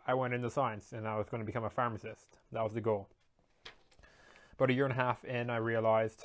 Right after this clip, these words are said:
yeah, this is not happening. Uh, I do not wanna be a pharmacist. Business is way, I'm way more interested in business than I am in science, so I switched to business.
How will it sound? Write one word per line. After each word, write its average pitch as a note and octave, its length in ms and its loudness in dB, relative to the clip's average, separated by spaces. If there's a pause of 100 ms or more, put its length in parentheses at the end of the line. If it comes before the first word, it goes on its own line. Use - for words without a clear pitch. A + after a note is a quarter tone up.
(120)
yeah, A#2 260 2
this A2+ 160 -4
is A2+ 100 -6
not A2 260 0
happening. A2 480 -2
Uh, G#2 360 -2
I A2 100 -2
do A2 100 -4
not G#2+ 220 -2
wanna G#2+ 140 -4
be G#2 100 -6
a - 20 -6
pharmacist. G#2+ 480 -10 (300)
Business A2+ 400 -4
is G#2+ 160 -10
way, A2 840 0 (1120)
I'm C3+ 140 2
way D3 100 4
more C#3 160 2
interested B2+ 340 0
in A#2+ 200 -2
business A2+ 580 -2 (460)
than A2 260 -2
I G#2+ 120 0
am G#2+ 120 -4
in G#2+ 60 -6
science, A2 400 0
so A2+ 100 -2
I G#2+ 60 0
switched - 320 -6
to C#3+ 40 -2
business. C3 540 -2